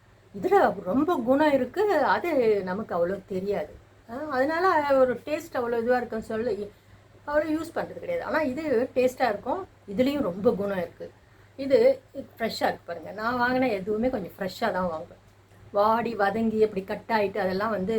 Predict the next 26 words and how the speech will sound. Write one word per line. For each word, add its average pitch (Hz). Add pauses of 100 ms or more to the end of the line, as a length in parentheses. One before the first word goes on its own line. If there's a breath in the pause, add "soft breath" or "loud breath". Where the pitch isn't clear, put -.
(120)
அஹ், 160
நல்லா 185
இருக்காது. 170
கட் 196
ஆனா 285
அதுல 240
வந்து 277
திரும்பி 285
கிருமிங்க 254
போகும், 220
எல்லாம் 190
இருக்கும். -
அதனால 214 (360 loud breath)
வாங்கும்போது 233
பொருள் 226 (120)
பார்த்து 220
வாங்கணும், 165 (680)
எல்லாம் 220
நல்லா 196
இருக்கான்னு 175
சொல்லிட்டு. 170 (640)
ஆ, 285
இப்படி 269
பிட்டு, - (540)
இந்த 226
இ-, 214